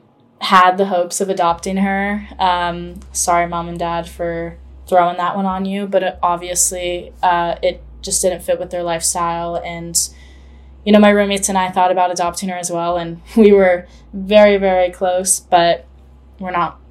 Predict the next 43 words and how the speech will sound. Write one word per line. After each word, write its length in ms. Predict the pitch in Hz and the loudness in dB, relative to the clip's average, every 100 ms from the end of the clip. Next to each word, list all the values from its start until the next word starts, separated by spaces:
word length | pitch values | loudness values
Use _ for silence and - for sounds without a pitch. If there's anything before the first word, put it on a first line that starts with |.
| - - | -20 -10
you 120 | 180 | -6
know, 200 | 170 170 | -6 -6
financially 760 | 175 175 170 170 180 175 175 | -6 -6 -6 -8 -4 -4 -4
stable 380 | - - 180 180 | -6 -2 -2 -4
enough 240 | 170 170 - | -6 -8 -10
to 100 | - | -6
take 240 | 175 175 | -6 -4
care 420 | 180 170 170 170 _ - - - - | -4 -4 -4 -8 _ -20 -20 -18 -4
of 360 | 175 175 175 - | 0 -2 -4 -2
a 80 | 202 | 2
living 260 | 196 196 | 2 0
animal, 380 | 185 180 175 170 | -6 -10 -10 -10
and 280 | 175 175 185 | -10 -12 -6
we 120 | 196 | -2
wanted 300 | 190 185 185 | 2 2 0
her 100 | 190 | -4
to 80 | 180 | -4
have 200 | 175 175 | -4 -6
the 60 | 175 | -4
best 260 | 165 - | -4 -2
home, 420 | 269 262 202 190 | -2 2 2 0
but 420 | 190 202 190 180 - - | -2 2 4 2 -4 -10
dropping 360 | 202 214 214 220 | 4 6 6 2
her 100 | 214 | 2
off, 420 | 208 196 - - - - - - | 2 2 -4 -18 -20 -20 -10 2
no 260 | 208 208 | 4 4
one 260 | 214 208 202 | 4 0 -2
had 220 | 196 190 | -2 -2
been 140 | 190 | -2
interested 460 | 185 185 190 - 180 | -4 -8 -8 -6 -6
in 180 | 185 175 | -8 -6
adopting, 840 | 175 190 185 196 190 190 185 185 - | 2 4 2 0 -4 -4 -8 -12 -10
and 340 | 180 175 175 | -8 -8 -8
we 80 | 175 | -10
were 140 | 175 175 | -10 -4
very 260 | 180 180 | -4 -2
nervous. 640 | 208 254 247 240 226 - 214 | 2 2 2 2 0 -2 -2
We 80 | |
wanted 380 | 196 190 185 190 | -2 0 -2 -6
to 120 | - | -8
make 140 | 185 180 | -10 -10
sure 160 | 185 | -12
she 580 | 180 - 180 180 180 190 | -12 -14 -14 -16 -16 -18